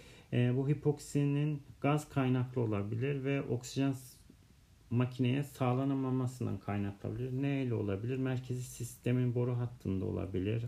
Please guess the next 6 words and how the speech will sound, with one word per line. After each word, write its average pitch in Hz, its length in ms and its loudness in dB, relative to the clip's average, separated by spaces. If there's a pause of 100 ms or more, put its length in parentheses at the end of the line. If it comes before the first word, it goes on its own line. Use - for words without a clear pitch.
Arkaya 120 360 2
yerleştirilmiş 120 720 0
silindir 113 480 0
sistemde, 98 720 -4
makinede 117 600 0
olabilir 104 600 0